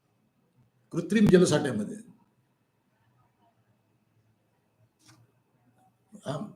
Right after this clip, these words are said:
मोठा निर्णय मुंबई हायकोर्टाने आज दिलेला आहे की मूर्ती तयार करता येतील तुम्हाला, परंतु नैसर्गिक जलसाठ्यामध्ये विसर्जित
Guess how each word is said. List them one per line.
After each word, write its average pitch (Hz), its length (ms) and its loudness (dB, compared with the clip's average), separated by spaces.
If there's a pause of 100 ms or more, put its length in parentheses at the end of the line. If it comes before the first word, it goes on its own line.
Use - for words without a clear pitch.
(140)
मोठा 185 280 2
निर्णय 175 580 -2 (920)
मुंबई 160 220 -4
हायकोर्टाने 170 480 -4
आज 175 120 -2 (680)
दिलेला 151 320 -4
आहे - 120 -10 (960)
की - 200 -10
मूर्ती 147 500 -6
तयार 180 240 4
करता 185 220 2
येतील 151 280 -2
तुम्हाला, 98 320 -10 (580)
परंतु 160 240 -4
नैसर्गिक 190 720 0
जलसाठ्यामध्ये 147 920 -2 (300)
विसर्जित 160 320 -4